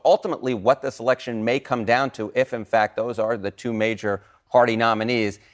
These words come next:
is the voters who don't like either one of them, which could account for upwards of a third of the electorate. Who do they go for? Do they go for Donald Trump or Joe Biden?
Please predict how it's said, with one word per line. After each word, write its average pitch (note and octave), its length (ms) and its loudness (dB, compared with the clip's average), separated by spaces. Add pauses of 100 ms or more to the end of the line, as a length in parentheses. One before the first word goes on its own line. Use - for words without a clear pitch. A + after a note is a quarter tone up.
(120)
is G2+ 160 -2
the G#2 80 0
voters D3 380 4
who B2+ 100 -6
don't A#2+ 240 0
like A2 240 0
either C3 280 0
one C3+ 240 2
of A#2+ 100 2
them, G#2+ 260 -2
which A2 240 -6
could E3+ 160 -2
account C3+ 340 -6
for B2 340 -4
upwards B2 600 -2
of A2 180 0
a G2+ 120 -4
third D3+ 420 2
of A#2 160 -2
the A2+ 80 -4
electorate. A2+ 460 0 (220)
Who G#3 240 -2
do E3+ 100 2
they D3+ 200 4
go C#3 240 4
for? G2 280 -2
Do A2+ 180 -6
they A2 160 2
go A#2+ 160 0
for A#2 160 -6
Donald G#2+ 340 -2
Trump C3+ 280 -8
or A2 120 -4
Joe F#2 220 -4
Biden? E3 420 0